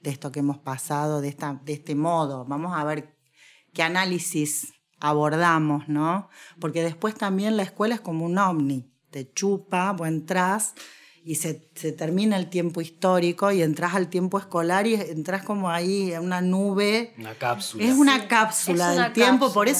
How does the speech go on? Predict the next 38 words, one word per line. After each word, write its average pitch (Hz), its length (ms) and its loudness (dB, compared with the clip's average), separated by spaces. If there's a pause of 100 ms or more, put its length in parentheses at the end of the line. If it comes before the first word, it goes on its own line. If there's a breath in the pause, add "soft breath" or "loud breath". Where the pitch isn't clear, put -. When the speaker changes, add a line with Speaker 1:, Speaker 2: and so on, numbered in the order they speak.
Speaker 1:
eso - 20 0
se 233 160 2
mantiene 190 480 2
como 214 160 -2
se 185 160 -8
mantiene 160 680 0
y 247 60 0
pasó 160 340 -4
lo 220 140 0
que 190 80 -2
pasó 170 400 -4
y - 20 -2
la 240 80 -4
escuela 190 320 -2
sobrevivió. 151 720 -2 (460)
Speaker 2:
Claro, - 300 -20
es 147 80 0
una 160 60 6
Speaker 1:
Así. 151 80 6
Speaker 2:
institución 139 460 2
total. 147 480 -2 (120)
Speaker 1:
Total. 165 520 2 (120)
Speaker 3:
Total. 185 320 -10
Speaker 1:
Total, 220 600 2
que 190 140 -2
se - 160 -4
hace 220 400 -4
carne 254 720 2
en 180 180 2
cada 208 340 2
uno 214 360 4
de 196 80 -4
los 165 120 -10
que - 140 -8
<laughs> 160 120 -12
participamos 175 960 -2
en 160 240 0
ella, 160 500 -2